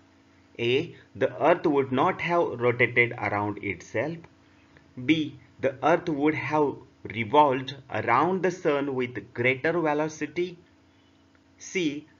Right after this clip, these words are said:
different parallels of the earth would have experienced the same climate throughout the year. Different parallels on the earth would have experienced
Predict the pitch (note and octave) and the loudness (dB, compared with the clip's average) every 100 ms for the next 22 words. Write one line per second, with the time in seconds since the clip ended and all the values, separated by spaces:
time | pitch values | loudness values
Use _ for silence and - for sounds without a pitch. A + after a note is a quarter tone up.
0 | _ - C#3 E3+ F#3+ G#3 G3+ D#3 C3 C#3 | _ -2 0 0 2 2 6 6 6 4
1 | C3+ G2+ - - - _ _ D3+ D#3 C3+ | 2 2 -2 -16 -20 _ _ -2 0 -2
2 | - C3 A#2+ G#2 - - _ - C#3 F3+ | 0 -2 -2 -4 -14 -20 _ -10 -2 -2
3 | F3+ - A2+ A2 - A#2+ A2+ - D#3+ E3+ | -2 -2 -2 -2 -4 -12 -14 -6 -4 -2
4 | F3 F#3 F3 - B2 B2+ - D3+ F3 F#3 | -2 -4 -6 -8 -8 -8 -4 -2 -2 -4
5 | D#3+ A#2 G#2+ G#2 G2 F#2 - _ _ _ | -2 0 0 -2 -4 -6 -12 _ _ _
6 | - B2 G#2 F#2 F#2+ B2+ F3+ D3 F2 - | -10 -6 -6 -6 -6 0 2 2 0 -8
7 | _ _ _ - _ _ _ _ _ _ | _ _ _ -20 _ _ _ _ _ _
8 | _ _ _ _ _ _ _ A2 G2+ B2+ | _ _ _ _ _ _ _ -8 -2 -2
9 | - D3 F#3+ G3 B2+ G#2+ A2 A2+ A2+ A2+ | 0 0 0 2 4 4 2 -2 -2 -4
10 | G#2+ G2 G#2 - A#2 A2+ F#2+ - - _ | -8 -6 -6 -4 0 2 0 -6 -20 _
11 | - B2 D#3+ C3+ C3+ A#2+ - A2+ - B2 | -10 -6 -4 -2 -4 -4 -6 -8 -6 -4
12 | G#2+ A2 G2 G#2+ - | -4 -4 -4 -8 -12